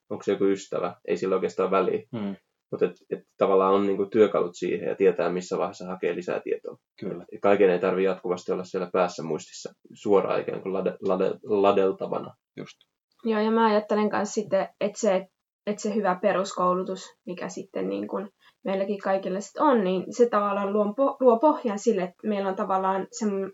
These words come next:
Speaker 3: että saa semmoisen tietynlaisen rauhan sen suhteen, että ei olekaan semmoinen kaos päässä, vaan on se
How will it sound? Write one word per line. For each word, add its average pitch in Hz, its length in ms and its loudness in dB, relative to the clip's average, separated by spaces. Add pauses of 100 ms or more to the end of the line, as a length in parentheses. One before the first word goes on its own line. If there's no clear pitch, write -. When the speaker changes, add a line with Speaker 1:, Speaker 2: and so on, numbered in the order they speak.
Speaker 3:
että 220 160 -6
saa 220 200 0
semmoisen 214 400 -2
tietynlaisen 208 640 2
rauhan 214 520 6
sen 190 180 -6
suhteen, - 460 -6
että - 180 -8
ei 208 200 4
olekaan 208 380 2
semmoinen 190 360 -2
kaos 190 440 0
päässä, 220 400 -4 (360)
vaan 202 120 0
on 214 140 2
se 214 200 -10